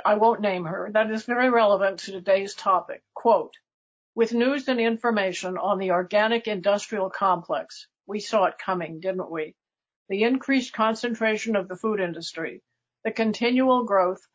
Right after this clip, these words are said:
of fast food, the supersizing and the increasing standardization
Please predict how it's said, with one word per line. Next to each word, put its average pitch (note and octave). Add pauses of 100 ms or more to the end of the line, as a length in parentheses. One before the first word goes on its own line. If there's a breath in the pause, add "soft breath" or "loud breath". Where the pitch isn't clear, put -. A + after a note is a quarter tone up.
(160)
of G#3+
fast G3+
food, E3+ (240)
the G#3
supersizing G#3+ (240)
and A3
the A3
increasing A3+
standardization G3